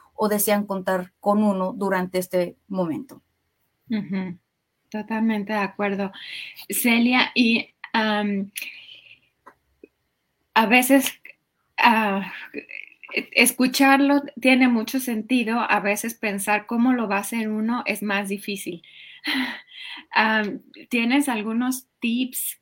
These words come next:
Speaker 2: que, que nos des a, a, al, o-, otra vez los papás, tíos, eh, padrinos, madrinas,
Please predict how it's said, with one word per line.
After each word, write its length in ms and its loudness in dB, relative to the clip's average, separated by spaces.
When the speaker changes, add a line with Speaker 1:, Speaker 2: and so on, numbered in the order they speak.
Speaker 2:
que, 520 -6
que 120 -6
nos 240 -10
des 500 -4
a, 540 -6
a, 120 -10
al, 300 -8
o-, 120 -10
otra 260 -6
vez 180 -6
los 140 -12
papás, 560 -2
tíos, 540 -8
eh, 420 -8
padrinos, 800 -6
madrinas, 880 -6